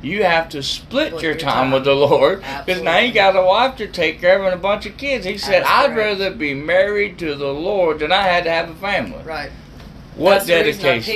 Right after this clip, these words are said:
Speaker 2: picked that one, because it just, it really stuck out, because I hear that a lot, especially from my brother.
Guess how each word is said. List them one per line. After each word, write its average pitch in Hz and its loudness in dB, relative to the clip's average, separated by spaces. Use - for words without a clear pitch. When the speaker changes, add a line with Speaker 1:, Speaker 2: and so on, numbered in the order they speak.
Speaker 2:
picked - -16
that 151 -6
one, 151 -14
because 151 -14
it 143 -8
just, 156 -8
it 156 -8
really 170 -2
stuck 165 -6
out, 165 -4
because 147 -12
I 143 -6
hear 185 -10
that 156 -4
a 131 -6
lot, 147 -2
especially - -12
from 139 -12
my 131 -10
brother. 151 -10